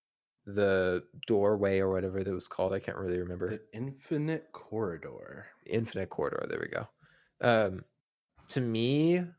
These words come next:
Speaker 1: I really liked how Sun Jianming obviously, I, actually, I like this about the Judge too.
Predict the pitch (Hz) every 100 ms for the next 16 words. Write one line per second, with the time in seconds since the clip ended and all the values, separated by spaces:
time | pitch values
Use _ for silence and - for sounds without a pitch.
0 | _ _ _ _ _ _ _ _ _ -
1 | 117 139 175 175 131 104 98 101 101 -
2 | - - - - _ _ _ _ _ _
3 | _ _ _ _ _ _ _ _ _ _
4 | _ _ _ _ _ _ _ _ - 110
5 | 104 101 98 98 - - - 117 110 101
6 | 98 98 98 95 95 92 _ _ _ _
7 | _ _ _ _ _ _ _ _ _ _
8 | _ 104 110 107 107 101 - 104 101 95
9 | 95 90 92 _ _ _ _ _ _ -
10 | - - 180 196 190 202 - 226 175 180
11 | 180 180 180 175 156 147 127 - - 113
12 | 87